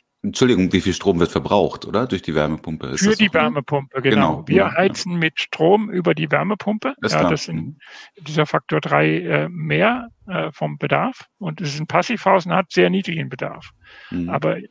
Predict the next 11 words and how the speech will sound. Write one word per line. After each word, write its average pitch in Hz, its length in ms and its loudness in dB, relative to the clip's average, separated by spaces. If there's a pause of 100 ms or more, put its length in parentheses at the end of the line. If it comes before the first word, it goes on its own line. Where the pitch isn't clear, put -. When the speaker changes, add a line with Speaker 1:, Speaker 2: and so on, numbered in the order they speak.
(180)
Speaker 2:
ich 175 300 -6
plädiere 170 400 0
sehr 180 160 0
dafür, 175 340 0
den 151 160 -2
Bedarf, 160 640 -2
den 143 180 -4
Wärmebedarf 156 600 -2
stark - 360 0
zu 160 120 -6
reduzieren 147 680 -4